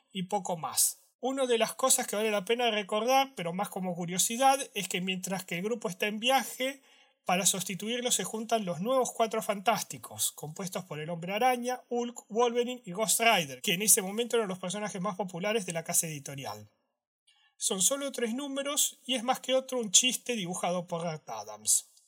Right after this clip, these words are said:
Un chiste que volvió hace unos meses en una historia desconocida del grupo escrita por Peter David. Después de Walt Simonson viene Tom DeFalco,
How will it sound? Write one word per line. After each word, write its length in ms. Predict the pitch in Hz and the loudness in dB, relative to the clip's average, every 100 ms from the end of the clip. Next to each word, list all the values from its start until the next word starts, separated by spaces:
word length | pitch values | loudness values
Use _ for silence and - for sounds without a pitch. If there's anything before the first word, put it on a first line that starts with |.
| _ _ _ | _ _ _
Un 160 | 240 233 | 0 4
chiste 440 | 285 262 - 285 | 4 2 -2 -4
que 120 | 208 | -2
volvió 240 | 185 185 208 | 0 2 4
hace 160 | - | 4
unos 180 | 214 233 | 2 0
meses 480 | 262 254 - 262 - | 2 4 6 6 2
en 160 | 190 190 | 2 0
una 120 | 202 | -2
historia 380 | 190 - 233 233 | -2 2 4 4
desconocida 600 | 208 208 185 185 226 220 | 2 0 2 2 4 2
del 180 | 233 220 | 0 -4
grupo 420 | 240 226 254 254 | -6 -4 -2 -2
escrita 400 | 196 180 175 170 | -2 -4 -4 -6
por 160 | 147 | -10
Peter 320 | - 131 131 117 | -12 -14 -14 -14
David. 340 | 107 107 107 - _ _ - | -16 -16 -20 -20 _ _ -14
Después 480 | 185 190 - 285 277 | -4 -4 -2 -4 -2
de 60 | |
Walt 180 | 233 226 | 0 0
Simonson 680 | 254 262 262 262 - 262 254 | 0 -2 -4 -2 -2 -4 -6
viene 220 | 196 190 | -6 -4
Tom 240 | 208 208 | -4 -4
DeFalco, 720 | 185 - 247 214 196 233 262 | -2 2 2 2 0 -4 -4